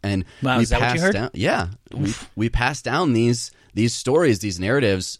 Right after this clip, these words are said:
Speaker 1: about ourselves and the world around us to our children, unfortunately. And there, there are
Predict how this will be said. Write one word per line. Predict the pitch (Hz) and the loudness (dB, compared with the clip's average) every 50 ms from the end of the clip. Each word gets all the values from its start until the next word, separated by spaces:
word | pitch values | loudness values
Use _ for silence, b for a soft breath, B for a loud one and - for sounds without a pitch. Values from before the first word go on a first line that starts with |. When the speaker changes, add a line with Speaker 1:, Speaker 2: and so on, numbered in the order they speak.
| _ - | _ -8
Speaker 1:
about | 90 76 87 87 87 90 92 | -6 -2 0 0 2 2 2
ourselves | 87 87 - - 117 123 147 139 110 | 0 0 -2 -2 0 0 0 0 0
and | 98 98 | -2 -2
the | 92 | 0
world | 95 98 98 87 | 0 0 0 0
around | 87 87 85 85 90 101 | -2 -2 -2 -2 -2 -2
us | 117 - - | -2 -4 -4
to | - 98 92 | -4 -4 -4
our | - | -4
children, | - - 143 165 202 147 90 71 | -4 -2 -2 0 0 0 -2 -2
unfortunately. | 71 73 - - 85 76 - - 82 76 71 71 b b b b b b b b - | -4 -6 -6 -6 -6 -6 -6 -6 -6 -6 -6 -8 b b b b b b b b -2
And | 107 113 | 0 2
there, | 135 165 - - - - - | 2 2 0 -2 -8 -10 -4
there | 92 113 127 151 | 0 2 4 4
are | 143 117 95 90 | 4 4 2 -2